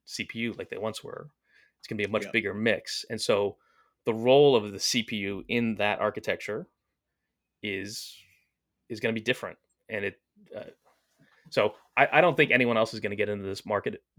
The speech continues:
Speaker 1: just making a C P U. There are gonna be a lot of other companies that make S O Cs,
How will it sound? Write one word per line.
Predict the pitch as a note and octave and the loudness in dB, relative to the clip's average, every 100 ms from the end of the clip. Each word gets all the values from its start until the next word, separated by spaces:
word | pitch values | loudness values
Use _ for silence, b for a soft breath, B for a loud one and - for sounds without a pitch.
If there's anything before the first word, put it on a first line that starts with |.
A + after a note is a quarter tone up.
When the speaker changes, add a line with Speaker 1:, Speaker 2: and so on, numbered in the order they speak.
| - | -2
Speaker 1:
just | A#2 - | 0 0
making | A2 G#2+ | -4 -4
a | |
C | - G#2+ | -8 -8
P | A#2 | -6
U. | A#2 | -4
There | G2+ | -2
are | |
gonna | G#2+ | -2
be | G#2 | -2
a | G#2 | 0
lot | G#2+ | 0
of | G#2+ | 2
other | A#2+ C3+ C3+ | 2 2 0
companies | A2 G2 A2 | -2 -8 -10
that | - | -8
make | G2+ - _ _ _ _ _ _ _ _ _ _ _ _ b b b | -8 -8 _ _ _ _ _ _ _ _ _ _ _ _ b b b
S | A#2 - | 0 2
O | G#2 | 0
Cs, | - A#2 G#2 G2 F2+ - | 0 0 0 -4 -8 -10